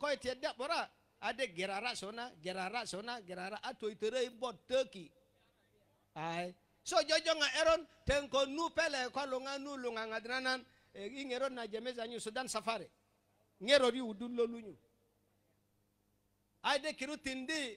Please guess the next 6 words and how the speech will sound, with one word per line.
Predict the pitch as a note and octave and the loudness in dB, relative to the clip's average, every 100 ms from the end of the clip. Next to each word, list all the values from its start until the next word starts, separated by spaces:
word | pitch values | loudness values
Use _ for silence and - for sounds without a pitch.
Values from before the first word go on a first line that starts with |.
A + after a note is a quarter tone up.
| _ _ _ _ | _ _ _ _
e, | A3+ A3+ A3+ A3 G#3+ G#3+ G#3 G3+ G3 G3+ | -6 -2 -2 -2 -4 -4 -6 -8 -10 -10
e, | G3+ G3 G3 F#3+ G3 _ _ - | -10 -8 -10 -12 -16 _ _ -14
e, | F#3+ | -6
ringbang. | G3+ C#4+ B3+ G#3 E3+ A#2+ _ _ _ _ _ _ _ _ _ - | -2 -2 0 -2 -2 -12 _ _ _ _ _ _ _ _ _ -8
Eh? | F3+ A3+ C4+ G4 _ _ - | -2 0 -2 -4 _ _ -6
Wotindu. | G#3 D4 A#3+ A#3 A#3 C4+ | -2 -2 -2 -4 -2 -4